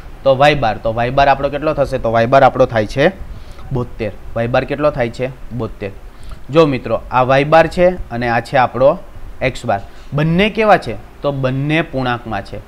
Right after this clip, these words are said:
બંને કેવા છે? તો બંને પૂર્ણાંકમાં છે. અને બંને પૂર્ણાંકમાં હોય ત્યારે કયું સૂત્ર આવશે? તો મેં કયું સૂત્ર કીધું હતું? તો આર બરાબર એક્સ માઇનસ એક્સ બાર અને વાય માઇનસ વાય બાર. સૂત્ર શું કીધું હતું?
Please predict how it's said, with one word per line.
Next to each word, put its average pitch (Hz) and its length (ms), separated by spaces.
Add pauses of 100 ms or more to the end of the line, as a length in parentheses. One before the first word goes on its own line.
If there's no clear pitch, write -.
બંને 120 360
કેવા 151 280
છે? 131 180 (320)
તો 135 100
બંને 135 460 (320)
પૂર્ણાંકમાં 143 400
છે. - 220
અને 127 160
બંને 135 360
પૂર્ણાંકમાં 165 480
હોય 156 140
ત્યારે 123 240
કયું 147 200
સૂત્ર 160 280
આવશે? 156 360 (280)
તો 120 60
મેં 127 140
કયું 147 160
સૂત્ર 156 280
કીધું 156 320
હતું? 156 220 (260)
તો 131 220
આર 151 180
બરાબર 127 500 (300)
એક્સ 147 260
માઇનસ 151 560
એક્સ 147 220
બાર 165 260 (400)
અને 135 300 (340)
વાય 139 180
માઇનસ 147 480
વાય 160 140
બાર. 113 220 (240)
સૂત્ર 143 260
શું 160 160
કીધું 156 200
હતું? 151 220